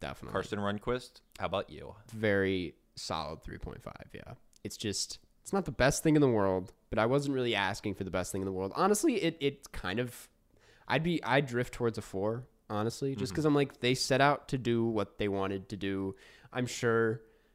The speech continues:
Speaker 1: I will, like, rewatch this at some
Speaker 2: Yeah.
Speaker 1: point in my life. And, like, it, it's, it definitely, like, has an audience that will, like, love it, you know? There's,
Speaker 2: Yeah,
Speaker 1: this is,
Speaker 2: that's,
Speaker 1: this is coming
Speaker 2: no,
Speaker 1: from just
Speaker 2: for
Speaker 1: an
Speaker 2: sure,
Speaker 1: average
Speaker 2: Christian.
Speaker 1: enjoyer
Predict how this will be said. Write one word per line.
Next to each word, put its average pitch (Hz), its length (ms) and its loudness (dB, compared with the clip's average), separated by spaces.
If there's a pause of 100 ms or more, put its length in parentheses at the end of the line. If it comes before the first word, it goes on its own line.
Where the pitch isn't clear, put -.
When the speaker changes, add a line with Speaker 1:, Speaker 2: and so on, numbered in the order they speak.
(220)
Speaker 1:
I 113 120 2
will, 107 460 2 (840)
like, 107 200 -4
rewatch 98 460 0
this - 400 -4 (280)
at 104 120 -8
some - 180 -2
Speaker 2:
Yeah. 101 40 -4
Speaker 1:
point 95 220 -2
in 95 60 -2
my 98 140 0
life. 120 200 2 (220)
And, 202 160 2
like, 214 300 6
it, 190 240 2
it's, - 440 0 (120)
it 139 140 0
definitely, 190 360 8
like, 151 220 6
has 117 300 2
an 123 100 2
audience 101 480 2
that 92 180 0
will, 92 160 -2
like, 87 360 -10 (300)
love 87 300 -4
it, 65 160 -12 (180)
you 101 140 -6
know? 82 300 -8 (240)
There's, 98 440 -2
Speaker 2:
Yeah, 85 320 -2
Speaker 1:
this 170 160 2
is, 196 140 2
Speaker 2:
that's, 147 120 2
Speaker 1:
this - 160 2
is 220 60 -4
coming 185 220 6
Speaker 2:
no, 151 40 0
Speaker 1:
from 160 140 2
just 131 160 -4
Speaker 2:
for 147 80 0
Speaker 1:
an - 120 -6
Speaker 2:
sure, 85 100 -4
Speaker 1:
average 113 500 2
Speaker 2:
Christian. 87 100 -8
Speaker 1:
enjoyer 113 720 0